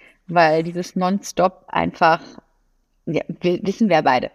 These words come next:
Wir brauchen gar nicht drüber reden, wie es ist. Es ist einfach intensiv und es ist eine absolute Premiere, nicht nur, dass wir den Podcast jetzt, äh, hier aufnehmen und nicht gemeinsam in einem Studio sitzen.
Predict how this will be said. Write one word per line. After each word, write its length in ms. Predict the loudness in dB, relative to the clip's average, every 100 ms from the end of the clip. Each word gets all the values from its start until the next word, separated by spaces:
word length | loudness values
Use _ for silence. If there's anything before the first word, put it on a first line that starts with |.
| -6
Wir 60 |
brauchen 200 | 0 2
gar 100 | 2
nicht 140 | 0 0
drüber 160 | 0
reden, 280 | 2 2 0
wie 60 | -4
es 100 | -4
ist. 240 | -2 0
Es 120 | -2 -4
ist 140 | -2
einfach 280 | 0 0 -2 -4
intensiv 640 | -6 -4 -4 -2 -2 -2
und 120 | -2 -4
es 80 |
ist 240 | -2 -6 -6 _ _ _ _ -6
eine 140 | 0
absolute 360 | 0 0 0 0
Premiere, 600 | -2 -4 -2 0 0 0
nicht 220 | -2 -6 -4
nur, 80 | -4
dass 160 | -4
wir 40 | -4
den 160 | -2
Podcast 440 | -2 -2 0 -2 -2
jetzt, 300 | -8 -8 -8
äh, 240 | -2 0 -2
hier 380 | -2 -2 -2 0
aufnehmen 840 | 0 0 -4 -2 0 -2 -4 -16 _ _
und 200 | -16 -8
nicht 200 | -8 0
gemeinsam 640 | 0 2 2 2 2 2
in 100 | -2
einem 160 | -6 -6
Studio 460 | -6 -6 -4 -2 -2
sitzen. 460 | -4 -4 -2 -2